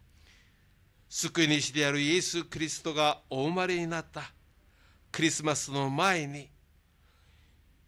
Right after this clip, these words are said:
なんでイエス様がこの世に来られたかを共に分かち合うことができることをありがとうございます。救い主の神様、永遠の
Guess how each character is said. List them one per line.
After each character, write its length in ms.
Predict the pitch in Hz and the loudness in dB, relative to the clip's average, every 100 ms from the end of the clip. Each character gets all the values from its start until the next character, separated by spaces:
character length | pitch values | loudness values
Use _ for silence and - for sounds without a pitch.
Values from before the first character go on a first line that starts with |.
| - | -10
な 200 | - 180 | 0 2
ん 80 | 226 | 4
で 200 | 226 214 | 4 4
イ 60 | 208 | 2
エ 60 | |
ス 60 | - | 0
様 220 | 190 180 | 0 0
が 140 | 170 | 0
こ 160 | 170 160 | -2 -2
の 140 | 156 | 0
世 120 | 160 151 | 0 0
に 120 | 147 | -2
来 200 | - 143 | -6 -2
ら 120 | 165 | 0
れ 80 | 175 | -2
た 160 | 165 | -4
か 200 | 156 156 | -4 -2
を 320 | 135 147 143 - _ _ _ - | 0 2 0 -2 _ _ _ -6
共 280 | 135 127 | 0 2
に 120 | 127 131 | 2 2
分 200 | 123 156 | 0 -2
か 100 | 170 | -4
ち 140 | - | 0
合 60 | 165 | -2
う 60 | |
こ 60 | 160 | -2
と 120 | 180 | -4
が 80 | 165 | -4
で 100 | 151 | -4
き 100 | 160 | -8
る 100 | 160 | -8
こ 100 | 156 | -10
と 160 | 151 196 | -8 -4
を 220 | 196 151 _ | -4 -6 _
あ 100 | 123 | -10
り 100 | 127 | -8
が 140 | 120 120 | -8 -12
と 120 | 127 | -14
う 40 | 120 | -18
ご 60 | |
ざ 140 | 123 117 | -20 -20
い 80 | 117 | -20
ま 160 | 123 | -18
す。 180 | 127 - _ _ _ _ _ _ _ _ _ _ _ _ _ - - - - - - | -16 -16 _ _ _ _ _ _ _ _ _ _ _ _ _ -20 -20 -20 -20 -20 -14
救 340 | - 143 - | -6 -6 -2
い 80 | 147 | 0
主 260 | 139 131 139 | 2 0 0
の 140 | 135 | -2
神 240 | 131 139 160 | -4 -6 -6
様、 380 | 165 156 160 - _ _ _ _ _ _ _ _ | -8 -10 -12 -16 _ _ _ _ _ _ _ _
永 300 | 127 147 143 143 | 2 4 4 4
遠 160 | 143 143 | 2 2
の 160 | 139 | 0